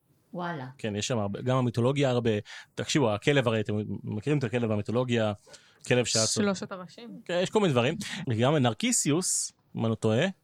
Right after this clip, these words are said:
Speaker 2: אני חושב שאני אומר נכון, אה, זה מישהו שמיתולוגיה הסתכל ב-, בבואה שלו, אה, הוא קיבל איזה, הוא היה נורא יפה, אני לא זוכר מה בדיוק, אני לא, לא יודע את הפרטים מדויקים, ואו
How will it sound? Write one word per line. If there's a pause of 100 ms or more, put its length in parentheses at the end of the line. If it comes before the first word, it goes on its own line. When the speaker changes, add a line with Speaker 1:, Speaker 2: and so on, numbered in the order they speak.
(120)
Speaker 2:
אני
חושב
שאני
אומר
נכון, (460)
אה,
זה
מישהו
שמיתולוגיה
הסתכל
ב-,
בבואה
שלו, (600)
אה,
הוא
קיבל
איזה,
הוא
היה
נורא
יפה,
אני
לא
זוכר
מה
בדיוק,
אני (100)
לא,
לא
יודע
את
הפרטים
מדויקים, (480)
ואו